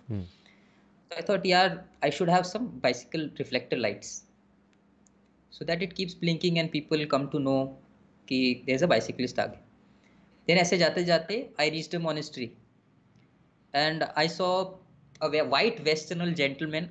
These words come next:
Speaker 2: outside, uh, the, the Wat, the monastery.
Speaker 1: Hmm.
Speaker 2: I'm like, "Rural Thailand, a white Westerner, what, what's happening?" Then I assumed वो अंदर जाके he's giving alms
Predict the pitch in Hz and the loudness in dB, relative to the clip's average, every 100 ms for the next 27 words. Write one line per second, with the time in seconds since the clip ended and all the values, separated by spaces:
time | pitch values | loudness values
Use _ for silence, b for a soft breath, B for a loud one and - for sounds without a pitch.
0 | - 135 - 135 147 175 _ _ _ _ | -4 -4 -2 -2 -2 -4 _ _ _ _
1 | _ _ _ _ - 127 123 127 117 123 | _ _ _ _ -14 -8 -2 0 2 2
2 | 123 123 - - - 127 127 120 - 117 | 6 4 2 -8 -8 -6 -4 -6 -10 -4
3 | 120 104 - _ - 175 208 - - _ | -2 -2 -6 _ -10 -6 -6 -10 -20 _
4 | _ - 180 208 208 175 160 170 170 165 | _ -2 4 4 4 4 4 2 0 -4
5 | 127 160 - 135 131 - 165 165 160 139 | -6 -10 -6 -4 -4 -4 -6 -4 -6 -6
6 | 143 - 143 143 135 147 131 - _ _ | -6 -6 0 2 2 -2 -8 -10 _ _
7 | _ _ - 135 139 147 175 175 156 147 | _ _ -14 -4 -2 2 4 4 4 2
8 | 139 147 143 139 160 147 143 139 135 139 | 2 2 2 2 -2 -2 -4 -4 -6 -4
9 | 139 - 123 127 131 | -8 -2 0 0 -4